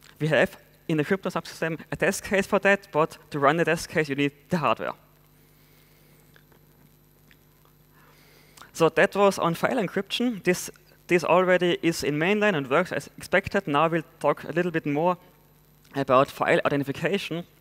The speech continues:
And these are things that are not really mainline. But first, we need to ask us, when we talk about ident-, uh, talk about identification, what do we really want to be authenticated? Usually,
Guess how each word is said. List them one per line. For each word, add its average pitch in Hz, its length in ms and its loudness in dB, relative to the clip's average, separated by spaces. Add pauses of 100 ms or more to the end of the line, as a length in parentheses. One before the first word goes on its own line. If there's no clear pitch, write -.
(1040)
And 139 300 0
these 180 380 0
are 151 120 4
things 175 360 -4
that 127 240 -2
are 135 200 4
not 135 300 -4
really 131 160 -2
mainline. 110 600 -6 (200)
But 131 200 -2 (600)
first, 156 320 2
we 156 80 -6
need 180 140 -4
to 160 220 2 (320)
ask - 300 0
us, 180 380 -2 (540)
when 147 140 2
we 160 80 2
talk 131 280 0
about 143 360 0
ident-, 147 260 -2 (340)
uh, 156 60 0 (160)
talk 151 180 0
about 151 220 0 (100)
identification, 151 840 -2 (840)
what 156 200 2
do 160 80 -6
we 151 140 2
really 151 280 0
want 143 380 -2
to 151 100 -6
be 139 180 -2
authenticated? 147 600 -4 (960)
Usually, 156 400 -2